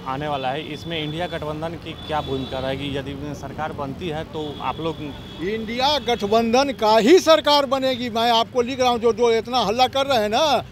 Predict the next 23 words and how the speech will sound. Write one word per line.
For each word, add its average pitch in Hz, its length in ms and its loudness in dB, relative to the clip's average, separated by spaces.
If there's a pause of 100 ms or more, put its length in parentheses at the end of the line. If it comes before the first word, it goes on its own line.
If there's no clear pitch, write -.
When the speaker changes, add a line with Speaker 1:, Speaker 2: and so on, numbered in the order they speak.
(300)
Speaker 2:
ये 190 140 6
अटल 269 300 6
बिहारी 262 340 6
वाजपेयी 269 560 4
जी 339 140 2
भी 330 280 4 (400)
थे 277 240 10
खुशफहमी 269 600 -2
में 262 200 -2
कि 240 80 -4
हमारी 240 360 0
सरकार 226 420 2
आ 220 140 6
रही 220 240 2
है, 226 180 4
इससे 208 220 0
आ 208 120 6
रही 220 200 2
है, 220 120 2
उससे 208 200 0
आ 208 80 4
रही 208 280 4
है, 247 240 6